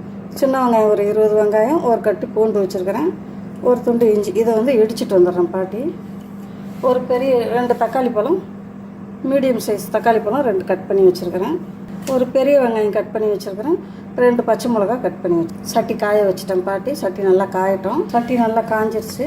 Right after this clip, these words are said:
இப்போ நல்லெண்ணெய் ஒரு ரெண்டு, மூணு ஸ்பூன் நல்லெண்ணெய் ஊற்றிக்கலாம்.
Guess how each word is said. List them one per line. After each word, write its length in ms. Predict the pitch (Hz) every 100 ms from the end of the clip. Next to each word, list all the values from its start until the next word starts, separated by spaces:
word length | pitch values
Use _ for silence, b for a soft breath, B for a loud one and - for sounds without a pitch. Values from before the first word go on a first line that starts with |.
| 349 - - -
இப்போ 240 | - -
நல்லெண்ணெய் 520 | 233 220 247 277 240 208
ஒரு 200 | 196 196 196 196 - - - - - - - - - - - -
ரெண்டு, 360 | 240 233 240 240 226 220 220
மூணு 300 | 247 269 254
ஸ்பூன் 340 | - 294 262
நல்லெண்ணெய் 320 | 220 226 220
ஊற்றிக்கலாம். 460 | 190 180 185 202 311